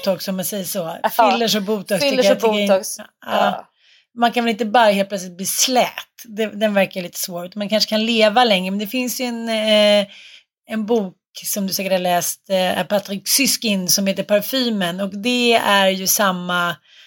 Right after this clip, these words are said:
Speaker 1: om vi ska säga konspirationsteori, så är hela hans idé går ut på att han har inget luktsinne. Han föds av en, eh, fattig mor rätt ner i, i de, utanför Paris, eh,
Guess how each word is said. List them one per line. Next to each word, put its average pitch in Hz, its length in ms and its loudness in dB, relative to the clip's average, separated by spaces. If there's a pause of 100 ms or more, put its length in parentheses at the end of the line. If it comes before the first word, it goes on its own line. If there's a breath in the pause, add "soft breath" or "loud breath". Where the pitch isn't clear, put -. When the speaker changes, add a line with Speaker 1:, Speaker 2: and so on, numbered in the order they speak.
(140 soft breath)
Speaker 1:
om 196 100 -4
vi 196 80 -2
ska 190 140 -4
säga 196 160 0
konspirationsteori, 202 1080 0
så - 160 -2
är 202 340 0
hela 202 320 2
hans 196 220 2
idé 226 300 4
går 202 140 0
ut 175 240 -2
på 180 80 -8
att 175 100 -10
han 185 180 -4
har 185 60 -2
inget 185 200 -4
luktsinne. 202 600 -2
Han 170 160 -6
föds 196 720 2
av 180 200 -4
en, 175 180 -2
eh, 170 420 -4 (120)
fattig 202 360 -2
mor 220 340 2
rätt 202 500 2
ner 190 420 2
i, 185 280 2 (440 loud breath)
i 208 100 -4
de, 185 240 2
utanför 196 400 -2
Paris, 196 680 0
eh, 190 300 2